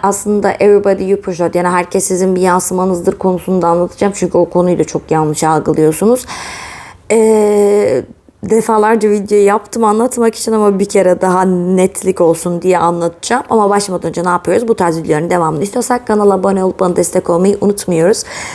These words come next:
Şimdi hemen düşünce transferinin nasıl işlediğini gö-, düş-, e, anlatacağım. Bunu bir örnek üzerinden anlatacağım ki daha rahat anlayın durumu diye.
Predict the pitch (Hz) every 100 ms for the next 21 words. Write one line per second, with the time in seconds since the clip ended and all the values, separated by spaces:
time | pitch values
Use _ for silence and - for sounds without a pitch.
0 | - - 185 185 196 175 190 180 170 170
1 | 165 160 160 - 156 185 175 180 117 -
2 | 135 98 85 - - 160 143 - - -
3 | - 165 165 - 170 131 - - 214 -
4 | - - - 240 254 240 226 220 226 226
5 | 196 208 214 208 185 190 185 190 208 208
6 | 190 165 165 170 185 156 160 165 - -
7 | - - - 196 190 180 170 165 165 160
8 | 156 156 139 151 220